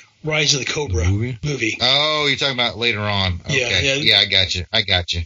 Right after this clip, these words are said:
Speaker 3: Did this one, the, the eighty-three one, did it come with a figure? Does anybody know?
Speaker 1: No.
Speaker 3: Did it
Speaker 1: Well, according to the Yojo website, it didn't.
Speaker 3: Okay. All right, just wondering.
Speaker 1: Unless you have something else, Pat.
Speaker 2: No, I don't.
Speaker 1: Yeah, usually this list comes with a figure. This didn't come with any figures, it looks like. It was just the,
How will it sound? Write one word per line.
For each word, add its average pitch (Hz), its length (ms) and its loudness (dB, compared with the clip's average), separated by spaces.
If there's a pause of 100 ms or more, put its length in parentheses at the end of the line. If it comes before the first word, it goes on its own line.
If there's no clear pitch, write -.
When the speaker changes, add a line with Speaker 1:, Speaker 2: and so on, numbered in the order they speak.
(120)
Speaker 3:
Did 135 180 0
this 180 300 0
one, 254 220 -4
the, 160 160 0
the 135 280 -2
eighty-three 165 520 2
one, 226 120 -4
did 190 120 0
it 202 80 -4
come 214 140 0
with 226 100 -4
a 202 60 -2
figure? 185 320 0
Does 175 140 0
anybody 165 280 0
know? 156 100 -2
Speaker 1:
No. 139 360 -4 (180)
Speaker 3:
Did 120 140 -4
it 117 100 -8
Speaker 1:
Well, 196 140 -4
according 220 340 -6
to 214 100 -2
the 139 280 -4 (120)
Yojo 165 380 -2
website, 147 400 -2
it 131 120 -4
didn't. 117 640 2
Speaker 3:
Okay. 143 440 2 (100)
All 214 120 4
right, 202 100 -2
just - 300 2
wondering. 117 420 -2 (120)
Speaker 1:
Unless 151 320 2
you 160 60 4
have 139 80 0
something 143 180 0
else, 143 140 2
Pat. 127 320 -2 (260)
Speaker 2:
No, 135 280 -4
I 117 220 -2
don't. 113 320 -4
Speaker 1:
Yeah, 135 100 0
usually 160 280 0
this 147 160 2
list 139 320 -4
comes 139 200 0
with 127 100 -2
a - 20 -8
figure. 131 260 -2
This 135 120 2
didn't 143 180 0
come 143 100 0
with 127 100 -2
any 131 100 2
figures, 123 380 0
it 120 40 -6
looks 117 240 2
like. 113 240 -2
It - 160 -6
was 127 120 -2
just - 240 6
the, 120 200 2